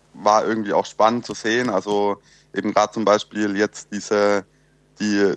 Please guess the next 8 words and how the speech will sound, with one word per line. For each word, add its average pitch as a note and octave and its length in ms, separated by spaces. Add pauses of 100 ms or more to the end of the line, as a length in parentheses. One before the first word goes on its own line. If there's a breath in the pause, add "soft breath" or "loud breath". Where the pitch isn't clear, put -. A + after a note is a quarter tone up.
die G2+ 120
Hitzevorbereitung G#2+ 1300
daheim. G#2 340
Ich, - 260
ich - 120
mein, G#2 360 (440 soft breath)
ähm, G#2 360
ich, - 220